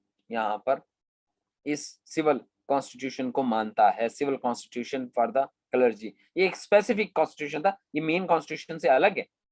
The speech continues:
ये खास तौर पर क्लर्जी पीपल से ओथ लेने के लिए बना था।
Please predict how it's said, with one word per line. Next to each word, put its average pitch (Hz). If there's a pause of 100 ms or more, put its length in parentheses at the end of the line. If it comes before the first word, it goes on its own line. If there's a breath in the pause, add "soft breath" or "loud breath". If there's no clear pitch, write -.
(440)
ये 185
खास 220
तौर 175
पर 151 (880)
क्लर्जी 175
पीपल 170
से -
ओथ 202
लेने 175
के 147
लिए 139
बना 95
था। -